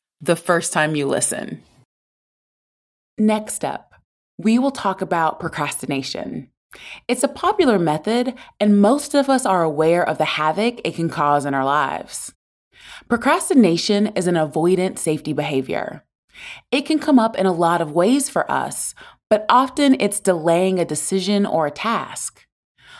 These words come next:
For instance, you might delay a doctor's appointment because you're scared of what the rashes on your forearm will be. Procrastination is like a high-interest credit card. Yeah, you can borrow the time,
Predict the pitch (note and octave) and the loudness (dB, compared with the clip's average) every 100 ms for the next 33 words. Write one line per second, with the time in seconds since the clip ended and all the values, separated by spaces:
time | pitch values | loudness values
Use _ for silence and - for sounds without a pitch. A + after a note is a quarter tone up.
0 | - - A#3+ C4 B3+ - D3+ - - - | -10 0 6 6 6 2 -2 -4 -14 -16
1 | - - - - A3 C4 A#3 A#3 E4 F4+ | -20 -20 -12 2 8 10 10 6 4 0
2 | D4+ A#3+ G3+ F#3 E3 E3 G#3 G#3+ A#3 A#3+ | 2 4 4 4 2 2 0 0 0 2
3 | A#3+ B3 B3+ C4 B3+ - - - A#3 B3+ | 0 2 0 0 -4 -18 -10 -4 -2 0
4 | B3+ A#3 - B3 C#4 G#3+ E3+ E3+ E3+ E3+ | 0 -2 -4 -4 -2 0 -2 -2 -2 -2
5 | E3+ E3 F#3 G#3 F3+ D#3+ D#3+ D3+ D3 G#3+ | 0 0 0 -2 -4 -2 -2 -4 -2 2
6 | A3+ D3+ C#3 C3 C3 C3 - - _ _ | 2 2 -2 -4 -4 -4 -6 -12 _ _
7 | _ _ _ _ _ - - - A#3 A#3 | _ _ _ _ _ -20 -20 -8 -4 0
8 | E4+ F4 E4+ G3 E3+ G#3+ F#3+ F3+ E3 D3 | 0 2 4 4 4 0 2 0 0 -2
9 | - D#3+ D#3+ - D3+ - C#3+ - D3 C3+ | -2 0 0 0 -4 -4 -6 -2 -2 0
10 | - - - - - _ _ _ _ _ | -2 -2 -4 -10 -16 _ _ _ _ _
11 | - F3+ B3 D#4+ A#3 F#3 F#3 F3 E3 D#3 | -8 2 4 6 6 2 2 4 4 4
12 | D3 C#3+ G3 G#3 A3+ A#3+ | 2 -2 0 0 0 -2